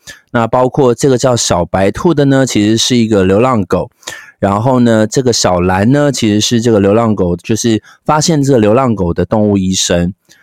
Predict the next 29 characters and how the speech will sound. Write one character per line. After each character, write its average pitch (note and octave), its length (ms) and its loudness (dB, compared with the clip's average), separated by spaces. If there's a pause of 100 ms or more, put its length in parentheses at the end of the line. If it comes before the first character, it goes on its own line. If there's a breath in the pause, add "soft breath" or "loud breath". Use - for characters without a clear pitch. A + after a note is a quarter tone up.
(280 soft breath)
那 A2+ 480 -2 (180)
因 C#3+ 200 0
为 D3+ 100 2
他 C3+ 160 0
们 C#3 100 0
其 G#2+ 160 -2
实 A2 340 0 (140 soft breath)
后 D3 180 -2
来 G#2+ 180 2
发 A#2 240 -2
生 A#2 180 0
了 G#2+ 80 2
一 G#2 80 0
些， A2 560 0
就 A2 120 -2
是 G#2+ 120 -4
一 - 20 0
些 A#2 200 -2
插 A#2+ 360 -2
曲， D#2+ 400 -6
然 F#2+ 120 -2
后 A#2+ 140 0
两 F2+ 280 0
个 F#2 100 -2
人 F2+ 380 0 (420 loud breath)
可 G2+ 140 -2
能 F#2+ 180 0
也 A2 200 2
许， G2 360 0